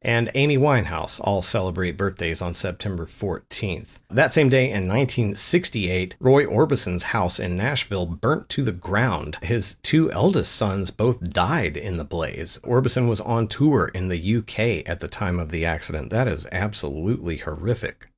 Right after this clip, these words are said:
A lot of sad things happened in music history. On September the fifteenth, Johnny Ramone died in Los Angeles after a five-year battle with prostate cancer. That happened in two thousand and four.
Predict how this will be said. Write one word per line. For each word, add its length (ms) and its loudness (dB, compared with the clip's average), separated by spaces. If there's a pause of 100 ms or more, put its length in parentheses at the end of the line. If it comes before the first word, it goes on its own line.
(140)
A 40 0
lot 260 6
of 80 0
sad 500 2
things 380 0
happened 640 -2
in 220 -2
music 320 0
history. 440 -2
On 200 -4
September 560 4
the 80 -6
fifteenth, 720 0
Johnny 360 4
Ramone 560 4
died 380 2
in 240 -4
Los 240 0
Angeles 460 -2
after 260 -4
a 60 -2
five-year 580 2
battle 320 4
with 140 -2
prostate 500 2
cancer. 420 0
That 200 2
happened 340 2
in 80 -2
two 220 -2
thousand 380 0
and 120 -4
four. 480 0